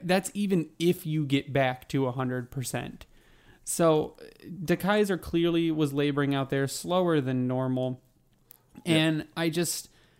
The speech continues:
Speaker 1: uh, he, they sat him. It may not have been getting better. And our, our defense is technically, I think, one of the top ten defenses in, in five on five right now. Uh,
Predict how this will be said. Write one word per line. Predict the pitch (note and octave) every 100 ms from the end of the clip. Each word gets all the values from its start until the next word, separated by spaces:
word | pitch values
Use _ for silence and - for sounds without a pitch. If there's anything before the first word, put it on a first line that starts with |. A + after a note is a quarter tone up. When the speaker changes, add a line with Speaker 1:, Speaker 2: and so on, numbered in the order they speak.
| _ -
Speaker 1:
uh, | F2 -
he, | D2 - F3+
they | E3+ D#3
sat | - F#3+ F#3
him. | F3+ F3+ E3 - -
It | - - E3+
may | E3 D#3+ D#3+
not | D#3 D3+
have | C#3+ C3+
been | C#3 C3+
getting | C#3 C3+ C3+
better. | C3 C#3 C#3 C3+ D3 -
And | C#3 C3+ C3 C3 -
our, | D#3 E3+ F3 E3+ - -
our | F3+ F#3 E3+ -
defense | F#3+ C4+ D#4+ C4 F#3
is | E3
technically, | - F3+ F3 B3+ A#3+ F#3
I |
think, | F3+ E3+ - - _ -
one | E3+ E3+ F3 G3
of | G#3
the | D#3+
top | - E3+ E3+ -
ten | - D#3+ D#3+ E3+
defenses | D3 D3+ E3 E3 - F#3+ D#3
in, | D3+ C#3+ D3
in | D#3 D3+ D3+
five | - D3 D3 D3
on | D3+ C#3+
five | - B2+ D3
right | F3 F3+
now. | F#3 G#3 G#3 _ _ _ _ _ _ _ -
Uh, | C#3 C3+ -